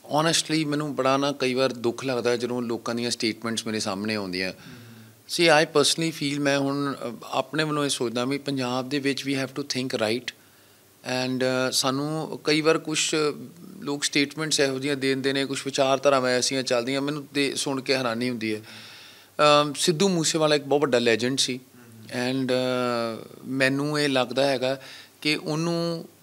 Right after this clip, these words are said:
ਅਹ, ਵਿਚਾਰੇ ਦਾ ਮਰਵਾ ਕੇ ਕਿਸੇ ਪਾਰਟੀ ਨੂੰ ਕੋਈ ਗੇਨ ਨਹੀਂ ਸੀ ਹੋਣ ਵਾਲਾ।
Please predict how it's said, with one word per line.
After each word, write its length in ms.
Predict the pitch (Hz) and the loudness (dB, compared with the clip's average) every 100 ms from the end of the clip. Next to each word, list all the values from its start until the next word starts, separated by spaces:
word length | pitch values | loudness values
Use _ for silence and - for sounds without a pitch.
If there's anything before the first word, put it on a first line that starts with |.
| - | -10
ਅਹ, 460 | 139 135 131 131 | -6 -4 -4 -6
ਵਿਚਾਰੇ 460 | - 127 131 127 139 | -10 -2 2 4 4
ਦਾ 360 | 135 139 135 - | 4 2 2 0
ਮਰਵਾ 480 | 135 131 120 127 139 | 2 2 4 4 6
ਕੇ 180 | 160 151 | 4 0
ਕਿਸੇ 320 | - 135 147 | 0 0 4
ਪਾਰਟੀ 360 | 131 127 120 | 6 6 6
ਨੂੰ 100 | 131 | -2
ਕੋਈ 160 | 131 151 | -2 -4
ਗੇਨ 220 | 120 113 | 0 0
ਨਹੀਂ 120 | 107 | 0
ਸੀ 100 | 92 | -2
ਹੋਣ 160 | 101 90 | -4 -6
ਵਾਲਾ। 260 | 85 78 | -10 -12